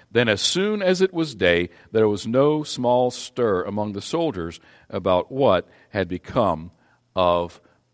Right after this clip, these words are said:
Peter. Awesome account of what God can do when God's people are praying. But the question we ask ourselves,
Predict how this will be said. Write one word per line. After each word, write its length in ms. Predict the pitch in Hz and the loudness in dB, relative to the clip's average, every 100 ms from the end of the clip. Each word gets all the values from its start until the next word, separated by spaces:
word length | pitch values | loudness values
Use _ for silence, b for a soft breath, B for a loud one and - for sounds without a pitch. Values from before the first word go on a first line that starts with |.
| _ | _
Peter. 400 | - 120 95 69 - _ _ _ | -10 -6 -6 -6 -14 _ _ _
Awesome 540 | - 170 190 - 160 | 8 10 8 4 -2
account 480 | 139 - 110 90 101 b b b - | -2 0 0 0 -4 b b b 6
of 240 | 139 135 | 8 8
what 280 | 123 120 107 | 4 2 2
God 480 | 123 131 160 180 - | 6 10 10 8 4
can 240 | 180 170 | -2 -2
do 360 | 143 160 143 127 | 2 2 4 2
when 240 | 117 117 | -2 0
God's 460 | 113 127 135 131 - | 4 6 6 2 -6
people 500 | - 196 104 95 98 b b b | -6 -4 0 0 -2 b b b
are 180 | 110 113 | 2 4
praying. 560 | - - 220 180 82 67 _ B B B | 2 -2 2 4 2 -4 _ B B B
But 120 | 147 | 0
the 80 | 156 | 0
question 520 | - 247 247 - 160 | 4 4 4 0 0
we 140 | 147 156 | 4 6
ask 340 | 247 254 - | 6 4 4
ourselves, 680 | 131 113 117 98 98 117 | 2 2 2 4 2 0